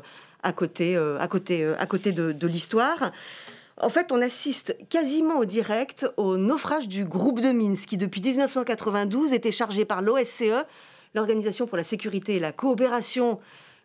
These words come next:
euh, en Europe, de, euh, essayer de trouver, euh, un accord de paix.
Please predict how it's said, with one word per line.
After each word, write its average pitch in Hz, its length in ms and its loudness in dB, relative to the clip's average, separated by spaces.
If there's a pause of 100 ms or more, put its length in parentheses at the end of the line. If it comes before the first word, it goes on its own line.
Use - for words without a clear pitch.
euh, 180 180 2 (120)
en 233 120 2
Europe, 208 500 0
de, 220 440 0
euh, 175 240 2
essayer 190 300 -2
de 196 100 -2
trouver, 190 480 0
euh, 165 400 2
un 185 160 0
accord 196 260 -2
de 185 120 2
paix. 160 340 -2